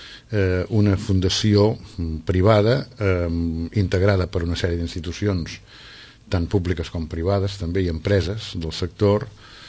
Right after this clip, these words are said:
que determinaven que era necessari crear un centre de formació. Evidentment, el no fer-se la ciutat de l'audiovisual i a l'haver-se creat el centre de formació vam haver d'optar per una seu que no fos la, la de Sitges,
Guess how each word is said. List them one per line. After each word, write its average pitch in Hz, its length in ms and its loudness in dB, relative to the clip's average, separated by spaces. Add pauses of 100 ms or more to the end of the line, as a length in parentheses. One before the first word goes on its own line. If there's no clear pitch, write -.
(200)
que 87 100 -4
determinaven 90 800 0
que 87 160 -2
era 87 140 0
necessari 82 500 -4
crear 85 260 -4
un 82 80 -4
centre 82 280 -6
de 78 60 -6
formació. 73 520 -10 (800)
Evidentment, 92 840 0
el 90 220 -2
no 92 80 2
fer-se 82 400 -4
la 73 160 -10
ciutat 80 340 -10
de 87 60 -6
l'audiovisual 82 800 -4 (580)
i 101 100 2
a 98 60 4
l'haver-se 85 380 -4
creat 87 320 -4
el 76 60 -10
centre 80 280 -8
de 82 60 -4
formació 87 520 -6
vam 87 180 -4
haver 82 280 -6
d'optar 85 340 -6
per 90 140 -4
una 85 160 -4
seu 80 320 -6 (420)
que 87 120 -6
no 87 100 -4
fos 87 440 -6
la, 80 360 -6 (600)
la 90 100 -2
de 92 100 0
Sitges, 101 560 2